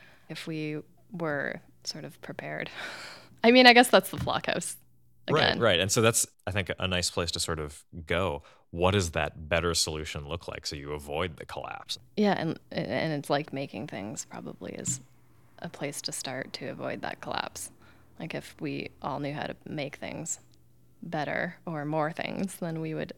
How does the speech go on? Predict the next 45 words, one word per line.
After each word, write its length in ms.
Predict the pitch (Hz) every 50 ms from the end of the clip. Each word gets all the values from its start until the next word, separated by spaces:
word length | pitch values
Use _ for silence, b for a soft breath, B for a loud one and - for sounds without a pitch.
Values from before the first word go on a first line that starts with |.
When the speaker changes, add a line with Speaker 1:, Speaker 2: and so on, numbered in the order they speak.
| - - - - - _ _ _ - - - -
Speaker 1:
be 160 | - 175 165
less 220 | 156 156 156 - -
vulnerable 500 | 160 156 156 156 156 165 175 - - -
to 260 | - - - - -
some 240 | 175 - - - 175
sort 220 | - - - 170 170
of 160 | - - - - - - - -
central 400 | - - 165 165 180 - 185 180
collapse. 520 | - - - - - - - - - - - - b b b b b b b b b b b b b -
I'd 120 | 180 175
be 80 | 180 180
interested 340 | 175 170 175 170 - 170 170 -
to 80 | 175
know, 260 | 170 165 165 160 165 170
like, 180 | 175 175 -
what 140 | - 160 -
you 120 | 170 175 175
found 320 | - - 170 165 165 165
out 220 | 165 165 160 - - - - - - -
as 140 | 190 170 -
far 180 | - 165 170
as 180 | 170 170 170 -
making 460 | 175 175 170 170 - - 170 170 165
goes 360 | 165 165 160 160 165 165 170
versus 420 | - - 170 175 - - 175 170 175
using. 460 | 170 170 170 175 175 175 180 190 180 b b b b b b b b b _ _ _ _ _ _ _ _ _ - 85
Speaker 2:
That's 260 | 87 110 156 - -
a 80 | 247 202
theme 240 | - 185 175 151 117
that 100 | 107 98
I 80 | 104
don't 140 | 110 104 90
think 160 | - 113 95 -
has 100 | 87 80
been 280 | 80 98 90 87 87
in 220 | - 92 95 95 92
this 180 | 87 85 -
project 680 | - - - 82 82 78 80 80 71 - - - - - - _ -
enough, 580 | 92 82 85 80 73 69 - - - - - - -
now 180 | 92 90 87
that 140 | 80 78 -
you 120 | 80 80 71
bring 220 | 85 82 78 76
it 100 | 69 69
up. 280 | - - - - -